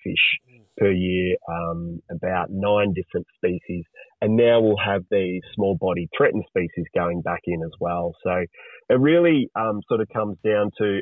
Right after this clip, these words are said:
Speaker 1: each individual waterway. We look at its history. You know, if it's had trout there for a hundred and fifty years, um, it's hard to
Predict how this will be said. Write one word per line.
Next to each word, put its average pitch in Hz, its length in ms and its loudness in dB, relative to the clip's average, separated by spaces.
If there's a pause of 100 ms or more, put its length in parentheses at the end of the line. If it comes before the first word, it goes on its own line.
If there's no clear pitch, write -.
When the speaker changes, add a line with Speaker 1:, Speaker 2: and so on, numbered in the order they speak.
Speaker 1:
each 120 220 2
individual 101 560 2
waterway. 101 640 2
We 107 140 0
look 107 240 2
at 101 100 2
its 87 180 -8
history. 139 680 2
You 107 80 2
know, 107 60 4
if 110 180 2
it's 117 120 0
had 135 160 2
trout 104 360 2
there 104 180 4
for 98 80 0
a 87 60 -2
hundred 95 260 0
and 87 140 -6
fifty 101 260 -2
years, 95 420 0 (640)
um, 95 320 0
it's - 160 -2
hard 113 300 2
to 101 80 -4